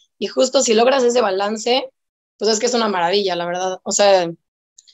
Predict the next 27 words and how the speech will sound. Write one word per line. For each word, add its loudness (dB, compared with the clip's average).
eso 2
es 4
lo 4
que -4
como -2
que 0
pienso 0
al 4
respecto, 0
como 0
que -2
siento 0
que -2
justo -4
debe 4
ser 0
ambos -6
lados. -6
O -18
sea, 2
tiene 2
que, 2
bueno, 4
el 4
hombre 4
está 0
poniendo, -2